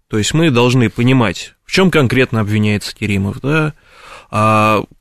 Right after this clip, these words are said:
в каких обстоятельствах это всё происходило, а, каким образом он будет защищаться,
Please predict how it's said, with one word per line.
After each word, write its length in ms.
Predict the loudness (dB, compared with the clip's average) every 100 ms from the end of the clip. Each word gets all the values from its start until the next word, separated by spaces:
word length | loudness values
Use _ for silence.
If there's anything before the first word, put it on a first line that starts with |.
| _
в 80 | -4
каких 280 | -2 0 0
обстоятельствах 920 | 0 2 2 4 2 0 -2 -4 -2
это 180 | -4 -4
всё 220 | -2 -4
происходило, 800 | -2 -2 -2 -2 -2 -2 -2 -6 -10 _ -20 -20 -12
а, 300 | -4 -2 0
каким 320 | -2 0 2
образом 380 | 4 4 4 2
он 100 | 2
будет 220 | 4 4
защищаться, 960 | 4 2 0 0 0 0 -2 -6 -6